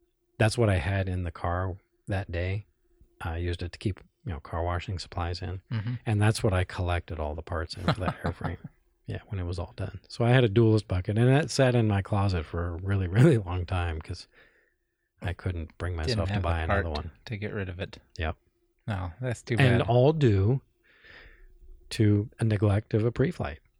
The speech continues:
Speaker 1: Had I
Speaker 2: Yeah.
Speaker 1: done a proper pre-flight, I mean, who knows? That airplane might still be flying today. I
Speaker 2: That
Speaker 1: mean, I've got some old airplanes, but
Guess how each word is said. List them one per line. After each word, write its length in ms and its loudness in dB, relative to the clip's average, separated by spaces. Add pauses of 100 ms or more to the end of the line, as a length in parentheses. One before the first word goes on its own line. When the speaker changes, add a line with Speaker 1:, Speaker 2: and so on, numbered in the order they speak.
(120)
Speaker 1:
Had 120 4
I 60 8
Speaker 2:
Yeah. 40 8
Speaker 1:
done 140 6
a 60 4
proper 300 2
pre-flight, 540 0
I 100 2
mean, 200 0
who 140 0
knows? 240 -2
That 140 0
airplane 340 2
might 200 0
still 220 0
be 100 2
flying 300 0
today. 320 -2
I 60 -4
Speaker 2:
That 180 0
Speaker 1:
mean, 80 0
I've 80 -2
got 220 0
some 100 0
old 180 2
airplanes, 460 -6
but 180 -8